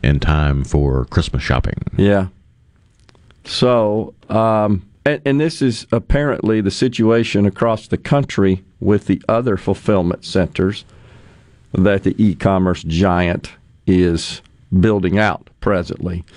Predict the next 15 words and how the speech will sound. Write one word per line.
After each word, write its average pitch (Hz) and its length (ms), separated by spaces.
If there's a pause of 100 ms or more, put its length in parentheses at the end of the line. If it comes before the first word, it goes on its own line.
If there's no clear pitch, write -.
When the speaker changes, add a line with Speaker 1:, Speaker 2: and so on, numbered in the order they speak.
(440)
Speaker 2:
On 165 180
the 196 60
show 175 300
today 156 280
for 135 280
you, 123 120
Pepper 147 380
Crutcher, 135 560
attorney 135 720
with 104 300
Balch 123 380
and 107 180
Bingham. 113 540 (720)
I, 117 360
um, 101 340